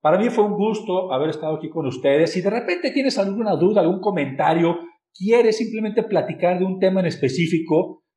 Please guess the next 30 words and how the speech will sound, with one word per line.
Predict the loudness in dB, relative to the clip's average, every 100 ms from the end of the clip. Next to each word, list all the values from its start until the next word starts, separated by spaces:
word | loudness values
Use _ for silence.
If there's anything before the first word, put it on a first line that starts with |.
| -4
mándame | -2 0 2
un |
mensaje | 2 2 0 2
por | 0
WhatsApp, | 2 2 4 2 2 -6 -4
te |
lo | -4
comparto. | -4 0 0 0 0 0 -2 -16 _ _
Treinta | -2 0 0
y | 2
tres | 4 4
catorce, | 2 4 4 4 2 2 -2 -18 _ _ _
cincuenta | -20 -10 -8 -6
y | -4
seis, | 2 2 0 -8 _ _ _ _ _
seis | -16 -6 -6 -4
cinco | -2 -2 -2 -4 -6 -14 _
veintiséis. | -6 -6 -6 -10 -10 -10 -10 -16 _ _ -4
Agrégame | 0 2 0 -2
tus | -4
contactos | -4 -4 -4 -2 -2
de |
WhatsApp, | 0 0 2 2 0 -10 -20 _
treinta | -6 -4 -2
y | -2
tres | 0 -2 -2
catorce, | 0 2 2 0 -8 -10 _ _ _ _ _ _ _ -12
cincuenta | -8 -6 -4 -4 -4
y | -6
seis | -4 -4 -4 -8